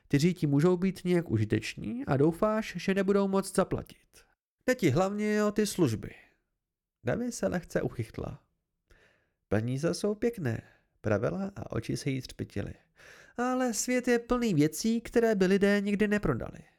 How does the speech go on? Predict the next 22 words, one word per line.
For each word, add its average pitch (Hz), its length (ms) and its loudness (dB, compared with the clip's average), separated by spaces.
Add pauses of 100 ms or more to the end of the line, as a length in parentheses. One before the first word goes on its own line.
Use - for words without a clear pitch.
(300)
Závazky 175 640 0
a 110 80 -2
služby, 139 600 2 (400)
které 160 280 2
mi 170 80 4
můžou 170 300 4
prokázat, 143 680 0
mají 214 240 -2
mnohem, 208 640 0
mnohem 208 400 2
větší 180 320 0
cenu.“ 123 440 -12 (1000)
Podíval 113 440 0
jsem 170 300 -4
se 180 140 -2
na 165 100 2
devět 156 300 2
talentů 160 580 -2
lesknoucích 156 680 -4
se - 140 -6
na - 120 -6
stole. - 360 -14